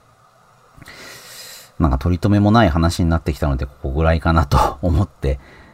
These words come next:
いるんですけれども、僕自身はね、まあ、だから、あの、以前もお話ししたんですけど、バツイチで、あの、一回結婚に失敗したことがあるんですけども、まあ、その結婚、失敗した結婚っていうのは今思えば、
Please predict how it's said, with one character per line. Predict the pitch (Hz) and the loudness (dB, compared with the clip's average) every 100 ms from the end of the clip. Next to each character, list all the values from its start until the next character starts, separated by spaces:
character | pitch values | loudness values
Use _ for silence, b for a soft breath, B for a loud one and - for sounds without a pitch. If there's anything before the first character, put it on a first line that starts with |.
| B | B
い | 85 | -2
る | 87 | 0
ん | 85 | 2
で | 69 | 0
す | - | -4
け | 64 | -6
れ | 60 | -4
ど | 65 | 0
も、 | 78 82 67 - _ b b b b b b b | 0 0 -2 -10 _ b b b b b b b
僕 | 95 95 143 | -4 0 2
自 | 156 - | 2 0
身 | 101 | 0
は | 57 | 0
ね、 | 57 78 76 | -2 -2 0
ま | 82 | 2
あ、 | 78 | 2
だ | 76 | 2
か | 69 | 0
ら、 | 64 | 0
あ | 65 | -2
の、 | 64 64 | -4 -4
以 | 87 | 0
前 | 101 | 0
も | 80 | 2
お | 69 | 2
話 | 90 92 104 | 0 0 0
し | - | 0
し | |
た | 104 | 0
ん | 92 | 0
で | 69 64 | 0 -2
す | - | -4
け | - | -6
ど、 | 64 | -4
バ | 69 69 | -2 -2
ツ | - 135 | 0 0
イ | 82 | 0
チ | - - 62 53 - _ - | -4 -6 -6 -8 -16 _ -6
で、 | 73 76 67 64 - b b - | 0 2 2 -2 -8 b b -8
あ | 67 | -4
の、 | 60 | -2
一 | 64 | -4
回 | - 95 | 0 -2
結 | 85 73 | 0 -4
婚 | - 98 | 0 0
に | 95 | 0
失 | - - | -4 -2
敗 | 104 98 | -2 0
し | |
た | - | 0
こ | 104 | -2
と | 104 78 | 0 -2
が | 62 - | -2 0
あ | 78 | 0
る | 76 | 0
ん | 64 | -2
で | 62 | -6
す | - | -8
け | 71 | -8
ど | 71 | -4
も、 | 95 110 | 0 2
ま | 90 | 2
あ、 | 92 | 0
そ | 95 | -2
の | |
結 | 90 90 | -2 -4
婚、 | - 135 - | 0 0 0
失 | - - | -6 0
敗 | 151 160 | 2 2
し | |
た | - 156 | 0 -2
結 | 151 143 | -2 0
婚 | 165 160 | 0 0
っ | |
て | 165 | 2
い | |
う | 170 | 2
の | 139 | 2
は | 123 | 2
今 | 175 170 | 2 4
思 | 151 196 220 | 4 4 4
え | |
ば、 | 82 - | 4 -2